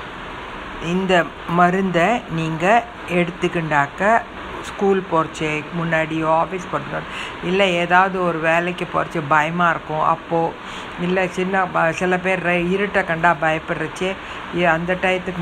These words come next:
முன்னாடி நீங்க இந்த மலர் மருத்துவம் எடுத்துனீங்கன்னா அது நல்லாவே உங்களுக்கு கை கொடுக்கும். சில குழந்தைகள் பீச்சுக்கு போனா அவ்வளோ கத்து கத்தும் போகாது தண்ணியில. So அவங்களுக்கெல்லாம் முன்னாடியே வீட்டிலேருந்து இந்த மலர் மருத்துவத்தை கொடுத்து அழிச்சுன்னு போனா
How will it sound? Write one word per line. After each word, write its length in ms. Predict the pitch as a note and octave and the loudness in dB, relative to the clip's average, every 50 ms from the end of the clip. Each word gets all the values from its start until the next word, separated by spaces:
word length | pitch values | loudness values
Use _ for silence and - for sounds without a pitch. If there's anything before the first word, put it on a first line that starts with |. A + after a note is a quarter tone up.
| E3 | -2
முன்னாடி 380 | E3 E3+ F3 F3 F3+ F3 F#3 F3+ | 0 2 2 2 2 2 0 0
நீங்க 280 | E3+ D#3 D3+ D3+ D3 | -2 -2 -4 -4 -4
இந்த 280 | D3+ D3+ D3 D3 D#3 D3+ | -4 -4 -4 -2 -2 -2
மலர் 380 | D3 D3+ D3+ D#3 E3 F3 F3+ E3 | -2 0 0 2 2 2 0 0
மருத்துவம் 440 | E3+ E3 D3+ C#3+ - D3 D3 D3 | 0 -2 -2 -2 -4 -6 -4 -4
எடுத்துனீங்கன்னா 840 | C#3+ C#3+ D3 C#3+ - D#3+ D#3 D#3 D3+ C#3+ C#3+ C#3+ C#3 C#3 D3 D3+ E3 E3+ F3 - - - - - - - - | -4 -4 -6 -8 -8 -6 -6 -6 -6 -6 -6 -6 -4 -2 0 0 -2 -2 -4 -10 -12 -12 -12 -12 -12 -8 -4
அது 320 | - D#3 D#3 D3 D#3+ F#3 G#3 - - D3 | -2 0 0 0 -2 -4 -4 -6 -4 -2
நல்லாவே 520 | D#3 D3+ D#3 E3 E3+ E3 D#3+ D3+ E3+ F3 F3 | -2 -2 0 2 2 2 2 2 0 -2 -2
உங்களுக்கு 320 | E3+ D3+ D3 D3 C#3+ - | -2 -4 -6 -6 -4 -2
கை 220 | - D3 D#3 D#3+ D3+ | -2 0 0 -2 -2
கொடுக்கும். 380 | D#3+ D3+ C#3+ C3+ - D3 C#3+ - - | -4 -6 -6 -6 -4 -4 -4 -4 -6
சில 280 | - - E3+ D#3+ E3 D#3+ | -4 -2 -2 0 0 0
குழந்தைகள் 480 | D#3+ E3+ F3+ F#3 G3 G3 G3 F#3+ E3+ - - - - - - D#3+ E3 | 0 0 0 0 0 0 0 -2 -2 -4 -6 -10 -12 -12 -8 -6 -4
பீச்சுக்கு 300 | G#3 G#3 F#3 G3 F#3+ E3+ D#3+ | -2 -2 -2 -2 -2 -2 -2
போனா 280 | D#3+ E3+ E3+ E3+ E3+ E3 | -2 -2 0 2 2 2
அவ்வளோ 180 | D#3 D#3+ E3 D#3+ | 0 0 -2 -2
கத்து 240 | - E3+ E3 - G3 | -2 -4 -4 -4 -4
கத்தும் 380 | F3 F3+ E3 - E3+ D#3+ C#3+ C#3+ | -4 -4 -4 -4 -4 -6 -4 0
போகாது 420 | E3+ F3 E3 E3 F3 D#3+ C#3 C#3 C3+ C#3 | 0 0 2 2 2 0 0 -2 -6 -4
தண்ணியில. 400 | D3 C#3+ D3 D#3 D3+ D3 D3 C#3+ B2 - - - - - - - - - | -4 -4 -4 -4 -6 -4 -4 -2 -4 -4 -6 -8 -12 -12 -12 -12 -8 -2
So 80 | - F#3 | 0 2
அவங்களுக்கெல்லாம் 680 | E3+ E3+ F3+ F#3+ F#3+ G3 G3 F#3 F3+ F3+ F#3 G3 G3+ | 2 2 2 0 0 -2 -2 -2 0 0 2 2 2
முன்னாடியே 520 | F#3 F3+ F3 F3 F3+ F3+ F3+ F3 F#3+ G3 F#3+ | 0 0 0 2 2 2 2 2 0 0 -2
வீட்டிலேருந்து 600 | F3 E3+ F3+ F3+ F3+ F3+ F3+ E3+ E3 E3 F3+ G3 | -2 -2 -2 -4 -2 -2 -2 -2 -2 -2 -2 -4
இந்த 280 | A3+ A3+ G3+ E3+ D#3+ D#3 | -2 -2 -2 -2 -2 -2
மலர் 360 | D3+ D3+ D#3 D#3+ F3 F#3 F#3 | -2 0 0 0 0 0 0
மருத்துவத்தை 560 | F3+ F3 E3 D#3+ - - D#3 D3+ C#3+ - D3 - | 0 -2 -2 -2 -4 -6 -6 -6 -6 -6 -8 -6
கொடுத்து 280 | - F3+ F3 - - F#3+ | -6 -6 -6 -4 -2 0
அழிச்சுன்னு 440 | E3+ D#3 D#3 C#3 - D#3 D3 C#3+ - | 0 0 -2 -4 -6 -6 -6 -4 -4
போனா 260 | C#3 C#3 D3 D#3+ F3 | -2 -2 0 0 -2